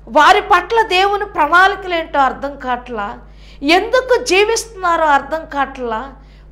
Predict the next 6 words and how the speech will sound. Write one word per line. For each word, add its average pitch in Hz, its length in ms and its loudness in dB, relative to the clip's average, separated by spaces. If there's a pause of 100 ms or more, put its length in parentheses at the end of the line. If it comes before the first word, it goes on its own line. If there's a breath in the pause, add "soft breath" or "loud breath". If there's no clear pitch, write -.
పాపములోనే 339 840 4
సంతోషం 311 680 -2
ఉందని, 285 500 -4 (680 soft breath)
పాపములోనే 370 1080 2 (400)
సమాధానం 392 840 4
ఉందని, 311 540 -6